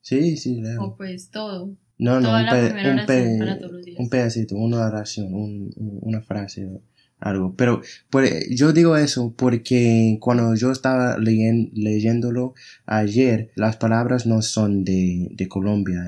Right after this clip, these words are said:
Speaker 1: es que las palabras, eh, son vuestro, ¿cómo es? El ver-, los verbos son, son muy extra-, muy extraños, a mí me parecen. Eh,
Speaker 2: Son antiguos.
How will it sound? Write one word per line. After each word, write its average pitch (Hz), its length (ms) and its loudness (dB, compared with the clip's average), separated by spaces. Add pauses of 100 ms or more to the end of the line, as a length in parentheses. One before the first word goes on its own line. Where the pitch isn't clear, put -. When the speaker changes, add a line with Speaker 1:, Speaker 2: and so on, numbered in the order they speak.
(100)
Speaker 1:
es - 500 -10
que 92 380 -2
las 92 160 -8
palabras, 92 920 -6
eh, 92 680 -2
son 87 720 -4
vuestro, 104 1040 -2 (160)
¿cómo 101 240 -2
es? - 360 -6 (220)
El 98 240 -2
ver-, 107 220 2
los 104 240 0
verbos 123 420 0
son, 101 440 -2
son 98 460 -2
muy 117 280 2
extra-, 98 800 -6
muy 110 240 0
extraños, 107 640 -4
a 104 100 -4
mí 120 180 4
me 98 140 0
parecen. 95 460 -8 (520)
Eh, 110 480 -2
Speaker 2:
Son 220 200 -10
antiguos. 202 720 -16